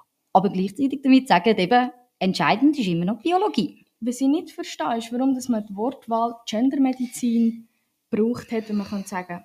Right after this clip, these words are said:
Speaker 2: Frauenmedizin?
Speaker 1: Das habe ich mir auch überlegt, oder? Das haben wir auch überlegt. Aber, weißt du was, ich glaube, wir sind einfach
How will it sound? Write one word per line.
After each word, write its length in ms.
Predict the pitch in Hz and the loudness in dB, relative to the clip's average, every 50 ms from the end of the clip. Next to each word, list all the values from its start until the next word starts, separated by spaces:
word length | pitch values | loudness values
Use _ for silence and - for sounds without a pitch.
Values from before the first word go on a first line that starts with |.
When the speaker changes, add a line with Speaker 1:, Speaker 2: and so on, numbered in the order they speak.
| _ _ | _ _
Speaker 2:
Frauenmedizin? 1080 | _ _ 185 208 277 339 370 370 359 339 311 311 320 311 320 311 - 339 220 175 185 - _ _ _ _ _ _ _ _ _ _ _ _ _ _ - - - _ - - | _ _ -8 -6 -6 -6 -6 -4 -4 -4 -4 -4 -6 -8 -8 -8 -10 -10 -8 -10 -10 -14 _ _ _ _ _ _ _ _ _ _ _ _ _ _ -20 -20 -20 _ -20 -6
Speaker 1:
Das 100 | - - | 2 6
habe 120 | 262 262 294 | 6 8 8
ich 60 | 311 | 8
mir 140 | 330 311 - - | 6 6 4 4
auch 160 | 208 220 226 | 6 6 6
überlegt, 600 | 254 233 247 226 214 170 143 - - - - - | 6 4 4 4 6 4 4 2 -2 -6 -2 0
oder? 320 | 208 202 - 254 254 269 - - - - _ _ _ _ _ _ _ _ _ _ _ - | 2 4 6 6 6 6 4 -2 -12 -20 _ _ _ _ _ _ _ _ _ _ _ -2
Das 100 | - 262 | 2 4
haben 120 | 247 240 | 6 6
wir 160 | 240 247 - | 6 6 6
auch 120 | 202 208 208 | 6 6 6
überlegt. 560 | 220 220 220 190 - 57 50 - - - - - _ _ _ _ _ _ _ _ _ | 6 4 2 0 0 -2 -4 -8 -12 -16 -18 -18 _ _ _ _ _ _ _ _ _
Aber, 260 | 202 214 240 233 - 415 494 - - - _ _ _ _ _ _ _ _ _ _ _ _ - | 6 6 6 6 4 2 2 2 -4 -18 _ _ _ _ _ _ _ _ _ _ _ _ 0
weißt 160 | 185 180 269 | 2 4 4
du 80 | 311 | 4
was, 120 | 277 - - | 2 0 0
ich 180 | - 247 247 - | -2 -2 -2 0
glaube, 340 | - 170 170 190 214 214 208 | 0 2 2 2 2 2 2
wir 100 | 208 196 | 2 2
sind 260 | - 220 220 - - | 2 0 -2 0 0
einfach 600 | 180 202 240 226 - 190 185 202 233 - - | 0 0 0 0 2 4 4 4 4 2 -4